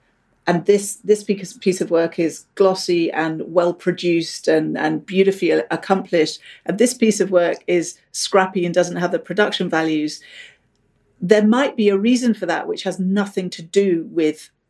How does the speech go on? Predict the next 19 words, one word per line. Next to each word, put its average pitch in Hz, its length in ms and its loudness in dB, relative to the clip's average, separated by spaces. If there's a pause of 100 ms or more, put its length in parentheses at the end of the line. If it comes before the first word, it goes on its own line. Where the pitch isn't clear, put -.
(120)
the - 80 0
filmmaking 165 800 0
prowess, 151 500 -2
but - 280 -4
everything 175 380 0
to - 120 -10
do 160 160 -2
with - 120 -4
access - 360 -4
to - 140 -10
resources. 160 640 -2
And 156 180 -4
so 165 380 0
that's, - 420 -2 (280)
I 180 160 4
think, 170 260 -4
a 165 100 0
relevant 165 460 -2
consideration. 170 840 -2